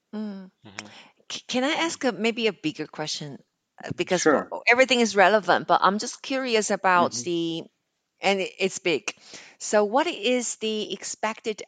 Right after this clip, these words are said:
Speaker 1: outcome of the
Speaker 3: Mm-hmm.
Speaker 1: education Swiss system? So
Speaker 3: Ah,
Speaker 1: what
Speaker 3: that
Speaker 1: kind of kids do you want to educate and develop into?
Speaker 3: Yeah, I think the, the aim is, uh,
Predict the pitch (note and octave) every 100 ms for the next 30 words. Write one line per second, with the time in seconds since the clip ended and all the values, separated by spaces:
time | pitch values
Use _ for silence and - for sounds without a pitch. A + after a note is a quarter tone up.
0 | - F#3 A3 - - F3+ C#3+ C3+ - D3+
1 | - - B2+ C#3+ A2 - D3 C#3+ D3 C3+
2 | B2 _ _ _ _ _ _ _ - -
3 | D#3 - - - - C#3 - - - -
4 | - _ _ _ _ - - - F#3+ F3
5 | E3+ - A3+ A3+ B3 B3+ A#3+ A3 - -
6 | B3+ E3+ - - F3 F3 F3+ E3 F3 E3+
7 | - F#3+ E3 D#3 D3+ - D#3+ D3+ - -
8 | F3 D#3+ D3+ D3+ D3+ C#3+ _ D#3+ D3 -
9 | - - F#3+ _ - - - A3 C#3+ F#3+
10 | F#3+ A#3 E3+ - C#3 C3 A2+ G#2+ B2 C3
11 | A#2+ A2+ C#3+ D#3 C#3+ B2 B2 B2 C3 A#2